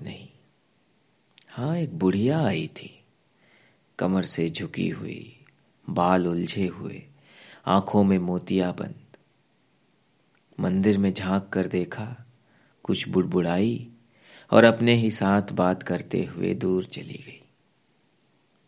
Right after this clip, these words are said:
निराश हो गया बेचारा, बोला, "उसने इंतजार नहीं किया, गृहस्थी रचाकर मुझे भूल गई।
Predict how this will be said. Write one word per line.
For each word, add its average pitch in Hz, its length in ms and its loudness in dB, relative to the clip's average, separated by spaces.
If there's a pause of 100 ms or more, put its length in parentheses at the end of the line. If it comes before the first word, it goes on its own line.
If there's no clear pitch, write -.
(140)
निराश 104 440 0
हो 92 120 -6
गया 82 220 -8
बेचारा, - 540 -14 (1300)
बोला, 92 460 0
"उसने 98 380 0
इंतजार 95 640 2
नहीं 85 320 -8
किया, - 440 -18 (1040)
गृहस्थी 98 480 -2
रचाकर 95 580 0
मुझे 90 340 -2
भूल 87 380 -4
गई। - 400 -14